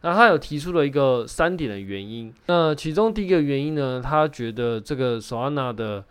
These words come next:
source code quality 很好。那第二个呢，就是说他经过F T S的爆炸，他还能活在那个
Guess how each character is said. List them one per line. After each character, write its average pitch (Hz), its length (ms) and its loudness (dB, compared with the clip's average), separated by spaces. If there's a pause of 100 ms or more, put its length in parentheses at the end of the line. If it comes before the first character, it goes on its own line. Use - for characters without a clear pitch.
(220)
source 151 300 -2
code 123 400 -2 (140)
quality 127 560 0
很 95 220 -14
好。 - 300 -16 (300)
那 156 100 0
第 185 240 4
二 185 80 8
个 147 180 4
呢， 123 220 -2
就 143 100 -2
是 156 140 0
说 143 420 2
他 143 240 2
经 143 260 -6
过 147 140 2
F 139 140 0
T 143 200 -2
S 123 120 -4
的 127 40 -4
爆 113 320 2
炸， 120 200 -4
他 131 80 0
还 127 80 0
能 113 200 -8
活 104 300 -10
在 110 380 -4
那 110 120 -10
个 101 380 -10